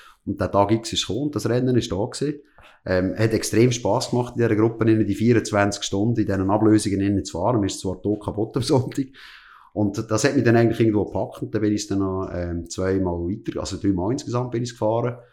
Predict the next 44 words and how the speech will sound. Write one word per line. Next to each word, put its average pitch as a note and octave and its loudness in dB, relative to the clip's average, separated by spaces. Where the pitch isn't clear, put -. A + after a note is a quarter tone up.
Und F#2+ -6
dann G2+ 0
ist G#2 2
dann F#2 0
halt F2 -4
aufgrund F2 -6
von E2+ -10
Sicherheits-, E2+ -6
äh, E2+ -6
äh, F#2 -2
Gedanken F#2+ -4
hat F#2 -4
man F2+ -6
das F2+ -4
nur F#2+ 0
noch G2+ 2
auf, - -10
auf F#2 -12
Mountainbike G#2 -2
abgemünzt. G2 -6
Und - -12
darum D#2+ -8
habe E2+ -6
ich - -12
dann E2 -8
mein D#2+ -8
Rennvelo E2 -8
wieder, F2+ -8
äh, D#2+ -8
in F#2+ -12
den - -12
Keller F#2 0
gehängt. A#2+ 0
Also F#2+ 0
jetzt A#2 2
habe A#2 6
ich G2 0
selber A#2 2
eins, E3 4
es A#2+ -4
hängt B2 4
aber A#2 4
im A#2 6
Keller - 2